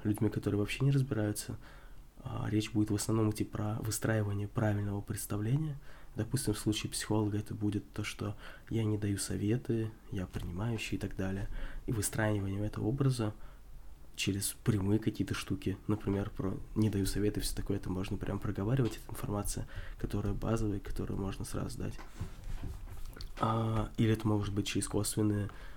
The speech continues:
вещи, например, подача, речь, поза, невербалика какая-то, через одежду, возможно. То есть психолог в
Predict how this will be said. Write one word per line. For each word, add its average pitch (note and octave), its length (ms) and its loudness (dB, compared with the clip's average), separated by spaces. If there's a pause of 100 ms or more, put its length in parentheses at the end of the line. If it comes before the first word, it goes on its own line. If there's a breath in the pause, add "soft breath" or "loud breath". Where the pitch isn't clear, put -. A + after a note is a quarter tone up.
(260 loud breath)
вещи, - 400 2 (260)
например, G#2 520 0
подача, G2+ 560 -2 (100)
речь, G#2 480 0 (440 loud breath)
поза, G#2 440 0 (540 loud breath)
невербалика G#2 720 2
какая-то, - 480 -4 (840 loud breath)
через - 480 0 (280)
одежду, G2+ 460 2
возможно. G#2+ 520 0 (640 loud breath)
То G2 100 0
есть G#2 280 2
психолог - 640 0
в G#2 580 0